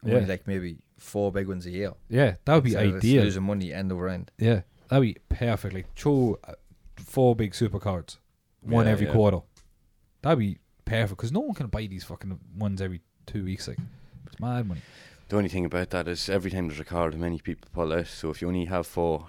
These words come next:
Speaker 3: then
Speaker 2: Yeah, but, like, say you,
Speaker 3: you're
Speaker 2: you
Speaker 3: gonna have a lot of controversy happening.
Speaker 2: But say you have your big ones,
Speaker 3: Yeah.
Speaker 2: and then, like, that's the,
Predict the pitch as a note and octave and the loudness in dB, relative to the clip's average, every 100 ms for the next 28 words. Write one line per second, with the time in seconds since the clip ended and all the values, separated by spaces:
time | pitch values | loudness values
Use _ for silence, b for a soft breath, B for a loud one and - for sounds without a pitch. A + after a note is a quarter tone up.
0 | - D#2 D#2 D#2+ - B B - F#3 D3 | -12 -10 -8 -10 -16 B B 2 4 4
1 | D3 C#3+ - F3+ C#3+ B2+ D3 D#2+ E2+ F2 | 0 -4 -2 -2 0 -2 -2 0 0 0
2 | D2+ E2 E2+ E2+ D#2+ - F2 E2+ - E2+ | 0 0 0 -2 -6 -4 -4 -4 -2 -2
3 | E2 C#2+ D2 - C3 F3 D3+ C3+ B2 A#2 | -2 -4 -6 -2 2 2 2 2 4 4
4 | B2 B2 G#2+ F2 - - D2+ C#2+ A#2 G#2+ | 4 2 0 -4 -10 -8 -6 -4 -4 -2
5 | G#2+ G2 F#2+ - G#2 - - G2+ | 0 -2 -4 -4 -6 -6 -10 -8